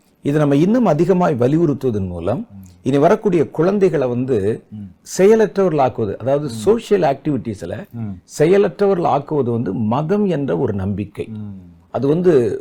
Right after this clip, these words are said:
Speaker 1: ஒரு போதை மாதிரி
Speaker 2: ம்.
Speaker 1: இவங்களை வந்து அதையே சுற்றி சுற்றி வர வைக்கும்
Speaker 2: சரி.
Speaker 1: அப்படின்னு சில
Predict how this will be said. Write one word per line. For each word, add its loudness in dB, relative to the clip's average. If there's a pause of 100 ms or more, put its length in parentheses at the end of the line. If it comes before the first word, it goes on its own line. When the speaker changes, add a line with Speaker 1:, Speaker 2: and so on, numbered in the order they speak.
Speaker 1:
ஒரு 0
போதை 4
மாதிரி -2 (120)
Speaker 2:
ம். -10 (140)
Speaker 1:
இவங்களை 2
வந்து 0
அதையே 0
சுற்றி -6
சுற்றி -10
வர -4
வைக்கும் -6
Speaker 2:
சரி. -2
Speaker 1:
அப்படின்னு -4
சில -2